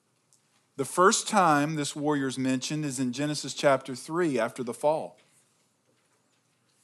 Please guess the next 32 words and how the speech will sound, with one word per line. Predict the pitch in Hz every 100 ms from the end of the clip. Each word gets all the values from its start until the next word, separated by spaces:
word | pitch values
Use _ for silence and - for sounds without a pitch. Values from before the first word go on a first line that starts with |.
| _ _ -
"I | 131
will | 151
put | 160 156
enmity | 170 202 214 226
between | 185 165 175 165
you | 160 190 202
and | 190
the |
woman, | 170 185 196 196
and |
between | 156 143 170 165
you, | 156 180 196 196 190
your | 151
offspring | 156 185 - 196 185 170
and |
her | 156 160
offspring, | 170 - 190 175 175 170 - - -
and | 135 127
he | 147 185 196
shall | 202 196 160
bruise | 147 175 185 190 180 - _
your | 139 135
head, | 123 180 185 190 180
and | 135 127
you | 135 165
shall | 180 - 151
bruise | 147 160 170
his | 165 151
heel," | 190 185 131 110
Genesis | 123 131 123 131
three | - 143 127
fifteen. | 135 127 - 139 107